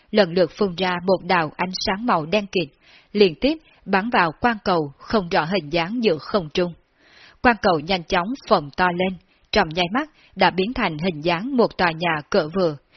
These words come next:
chậm rãi trôi nổi lơ lửng ngay trước đầu Cửu Lang. Quang cầu đen thui này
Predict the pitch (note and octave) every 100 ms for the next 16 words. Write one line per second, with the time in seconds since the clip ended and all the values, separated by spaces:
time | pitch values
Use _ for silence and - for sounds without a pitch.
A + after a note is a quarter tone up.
0 | - _ - F3 F3 E3+ D#3 - A#3+ G#3
1 | E3+ E3+ F#3+ F3 E3+ C#3+ D3+ _ _ -
2 | G#3 E3 - D4+ F#3+ D#3+ C#3 - F#3 C#3+
3 | F3 F3+ - _ _ _ - - - A#3+
4 | G#3+ F#3 E3 D3+ F#3 F3 G#3 F#3 F3+ D#3